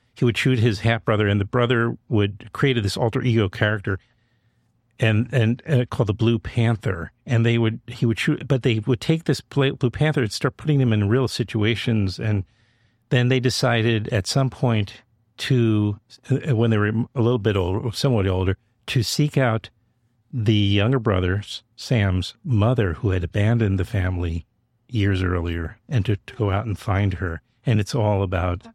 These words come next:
what happens. And it's this really incredible story. The name of the director is Reed Harkness, the older, the older brother who shot this, and he will be,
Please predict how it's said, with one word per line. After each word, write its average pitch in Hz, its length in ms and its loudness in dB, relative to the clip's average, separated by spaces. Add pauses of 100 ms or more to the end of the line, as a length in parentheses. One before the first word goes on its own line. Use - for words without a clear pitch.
what 92 160 -2
happens. 95 600 -4 (100)
And 110 140 0
it's 98 200 -4
this - 280 -4
really 113 360 0
incredible 104 480 -2
story. 101 500 -2 (280)
The - 80 0
name 110 140 4
of 120 80 2
the 104 40 0
director 101 400 0
is 90 200 -4
Reed 110 320 2
Harkness, - 800 -4 (880)
the 123 120 -2
older, 110 320 0
the 107 360 0
older 104 260 2
brother 87 520 -2 (560)
who 110 140 -2
shot 104 260 0
this, - 240 -4
and 117 240 -2
he 107 520 -2 (200)
will 110 140 0
be, 92 420 -4